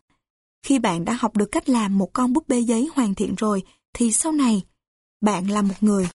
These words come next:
chuyên phác thảo, chuyên tạo khung xương, chuyên thiết kế trang phục sẽ dễ dàng hơn vì đã có trải nghiệm. Nếu một người quyết định thi vào văn học và ngôn ngữ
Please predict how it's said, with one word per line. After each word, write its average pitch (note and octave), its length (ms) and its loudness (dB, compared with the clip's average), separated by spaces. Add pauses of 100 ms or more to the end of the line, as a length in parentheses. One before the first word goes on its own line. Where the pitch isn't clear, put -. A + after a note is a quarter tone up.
(320)
chuyên D4 300 4
phác E4+ 260 -4
thảo, B3 380 -2 (280)
chuyên D#4 260 4
tạo G3 160 -2
khung C4+ 260 2
xương, C#4+ 320 2 (260)
chuyên C4 240 4
thiết D4 180 -2
kế B3+ 260 0
trang C4 180 0
phục - 300 -4
sẽ - 200 0
dễ A3 180 2
dàng A#3+ 260 0
hơn A#3 400 0
vì G3 160 0
đã E3+ 120 -8
có - 140 -6
trải G3+ 180 -4
nghiệm. G3 360 -2 (1000)
Nếu C#4 260 4
một C4 100 -2
người A3+ 200 2
quyết E4+ 240 -2
định F#3 220 0
thi C#4+ 240 0
vào G3 200 -2
văn B3 200 0
học A#3+ 180 0 (280)
và G#3+ 160 2
ngôn A#3+ 220 4
ngữ A#3+ 220 2